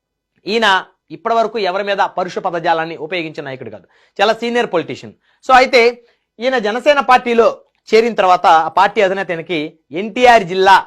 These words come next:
జనసేన పార్టీ అధ్యక్ష బాధ్యతలు అప్పచెప్పారు. ఈయన ఎన్టీఆర్ జిల్లాకు సంబంధించినటువంటి జనసేన పార్టీ నియోజకవర్గాలు అన్నీ కూడా మరి ఆ నియోజకవర్గాలకు సంబంధించి ఏదైతే,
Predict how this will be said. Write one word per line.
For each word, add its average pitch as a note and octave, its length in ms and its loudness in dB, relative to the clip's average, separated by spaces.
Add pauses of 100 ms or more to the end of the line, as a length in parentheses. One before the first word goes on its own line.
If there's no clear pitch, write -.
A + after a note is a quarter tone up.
(120)
జనసేన F#3 400 -6
పార్టీ E3 440 -4 (120)
అధ్యక్ష D#3+ 380 -8
బాధ్యతలు E3 420 -4
అప్పచెప్పారు. D#3+ 520 -4 (380)
ఈయన G#3+ 340 2 (100)
ఎన్టీఆర్ C4 540 2
జిల్లాకు A#3+ 440 2
సంబంధించినటువంటి F#3+ 840 -6
జనసేన A3 460 -4
పార్టీ G3+ 320 -2
నియోజకవర్గాలు F3+ 840 -4 (280)
అన్నీ C4+ 360 -4
కూడా A#3+ 320 2 (320)
మరి F#3+ 320 0 (120)
ఆ D3 40 -14
నియోజకవర్గాలకు F#3+ 640 -4
సంబంధించి F3 680 -10 (200)
ఏదైతే, G3 580 -2